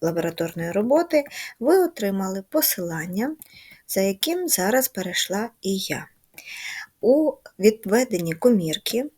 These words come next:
запишіть, будь ласка, ваші власні дані, а саме прізвище, ім'я, і уважно перегляньте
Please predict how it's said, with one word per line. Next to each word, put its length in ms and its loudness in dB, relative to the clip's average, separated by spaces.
запишіть, 600 0
будь 160 0
ласка, 380 0
ваші 300 0
власні 380 -4
дані, 360 -8
а 120 0
саме 480 -4
прізвище, 640 0
ім'я, 480 -4
і 200 4
уважно 800 0
перегляньте 920 -2